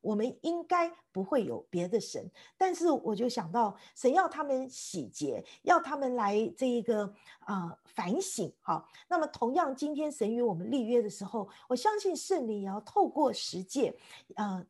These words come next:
对当时的百姓，也对我们今天来说话。想想看，你有没有别的神？你有没有别的神？我也自己反省我自己，除了神以外，我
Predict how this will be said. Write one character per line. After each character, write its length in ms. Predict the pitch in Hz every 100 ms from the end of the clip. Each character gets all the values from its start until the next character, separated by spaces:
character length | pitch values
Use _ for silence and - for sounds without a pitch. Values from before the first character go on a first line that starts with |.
| -
对 180 | 349
当 320 | 254 - 320 339
时 220 | - 226
的 100 | 220
百 240 | - -
姓， 300 | 170 269 214 -
也 120 | 190
对 200 | - 269
我 120 | 208
们 160 | 175 175
今 200 | 262 254
天 200 | 254 247
来 180 | 175
说 220 | 170 - 196
话。 260 | - 220 - - - -
想 220 | 277 320
想 240 | 370 196
看， 320 | 165 240 220 - _ -
你 400 | 196 190 175 - -
有 260 | 202 160 160
没 300 | - 175 202
有 280 | 226 175 - -
别 200 | 170 175
的 120 | 233
神？ 320 | - 139 - - - _
你 140 | 214
有 100 | 240
没 140 | 175 202
有 100 | 196
别 260 | - -
的 140 | 156 196
神？ 300 | - 110 - - - -
我 140 | 220
也 140 | 302 196
自 200 | - 240
己 160 | -
反 280 | 175 - 180
省 220 | 262 190
我 80 | 165
自 220 | 156 -
己， 200 | 175 127 - - -
除 280 | - 240
了 160 | 311 277
神 340 | - - 185
以 140 | 254 -
外， 300 | - 208 165 _ _
我 380 | - 208 254 262